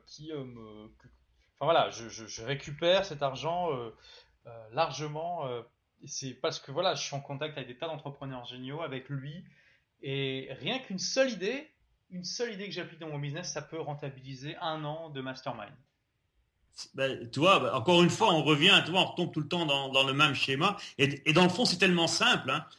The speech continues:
Speaker 2: Les gens, et là, je m'adresse à tous ceux qui sont dans difficulté maintenant, vous galérez, mais c-, vous cherchez, vous compliquez trop la vie.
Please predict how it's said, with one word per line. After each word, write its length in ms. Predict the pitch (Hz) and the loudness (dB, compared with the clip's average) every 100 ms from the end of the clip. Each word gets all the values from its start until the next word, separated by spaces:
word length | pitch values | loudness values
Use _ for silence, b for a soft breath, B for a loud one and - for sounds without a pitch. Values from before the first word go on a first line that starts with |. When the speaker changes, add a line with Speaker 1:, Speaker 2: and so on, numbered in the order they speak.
| B | B
Speaker 2:
Les 140 | 135 151 | 2 4
gens, 560 | 151 214 180 120 - _ | 4 4 2 0 -10 _
et 80 | 117 | -2
là, 140 | 143 151 | 2 2
je 80 | |
m'adresse 340 | 147 143 165 143 | 2 0 0 -2
à 60 | |
tous 140 | 117 151 | -4 -2
ceux 240 | - 180 | 4 4
qui 140 | 127 131 | 2 0
sont 240 | - 147 | 0 0
dans 200 | 131 123 | 0 0
difficulté 600 | 120 117 135 143 131 156 151 | -2 -4 -4 -4 2 4 6
maintenant, 320 | 151 208 185 | 4 2 2
vous 160 | 135 | 2
galérez, 640 | 123 135 147 165 214 95 - B B B | 4 6 6 6 4 0 -6 B B B
mais 100 | 151 | 4
c-, 420 | - - - - | 6 4 2 -4
vous 200 | 117 170 | 0 6
cherchez, 420 | 185 202 - - - | 8 8 8 6 4
vous 260 | 151 120 180 | -4 0 0
compliquez 640 | - 233 190 208 - 214 | 4 4 4 2 4 2
trop 200 | - 190 | 2 2
la 120 | 180 | 4
vie. 240 | 180 202 | 4 0